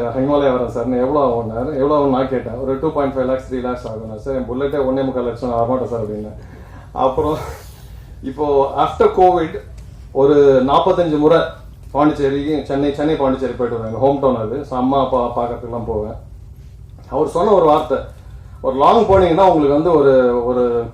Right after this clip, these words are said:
ஒரு ஜென் மோடு மாதிரி உங்களுக்கு நிறைய விஷயங்கள் வந்து, ஆம், உங்களுக்கு, உங்களை நீங்க ஃபீல் பண்ணுவீங்க, ஒரு நிறைய, நிறைய நடக்கும்" அப்படின்னாரு. ஆ, நான் ஒரு நாற்பத்தஞ்சு தடவை கிட்ட போயிருக்கேன் சார். வந்து டீ கடை மட்டும் தான் சார் வருது,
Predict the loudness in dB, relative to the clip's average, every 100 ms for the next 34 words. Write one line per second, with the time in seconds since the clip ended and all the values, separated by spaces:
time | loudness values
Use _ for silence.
0 | -16 -20 -10 -6 0 4 8 8 8 6
1 | 4 4 4 2 0 2 2 2 0 -2
2 | 0 0 0 0 0 0 0 -4 -12 -20
3 | -20 -20 -14 -6 -6 -6 -10 -18 -8 -2
4 | 0 0 2 2 2 2 2 0 0 0
5 | -2 -6 -10 -6 -2 0 0 0 2 2
6 | 2 2 0 2 2 0 0 -2 0 0
7 | 2 0 0 -2 -4 -6 -8 -10 -14 -20
8 | -20 -20 -20 -20 -20 -12 -6 -2 -2 -2
9 | -4 -6 -6 -6 -6 -6 -4 -4 -4 -2
10 | -4 -2 -6 -2 0 0 0 -2 -4 -10
11 | -18 -14 -8 -6 -4 -6 -6 -4 -4 -6
12 | -8 -10